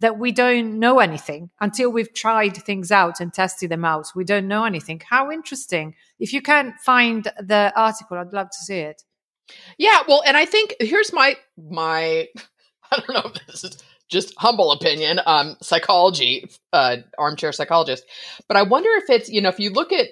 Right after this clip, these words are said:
Speaker 2: this space i-, in terms of online digital marketing and content and user experience,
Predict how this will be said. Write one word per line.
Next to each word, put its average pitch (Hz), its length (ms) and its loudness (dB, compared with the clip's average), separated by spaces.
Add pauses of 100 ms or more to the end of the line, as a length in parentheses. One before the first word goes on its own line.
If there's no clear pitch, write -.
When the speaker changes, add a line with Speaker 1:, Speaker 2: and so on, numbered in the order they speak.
Speaker 2:
this 175 500 -6
space - 720 -2
i-, 139 160 -6
in 165 100 -2
terms 165 300 -2
of 147 180 -2
online 139 380 2
digital 139 300 -2
marketing 131 420 -2
and 117 100 -12
content 139 520 -6
and 139 100 -12
user 143 160 -8
experience, 135 540 -8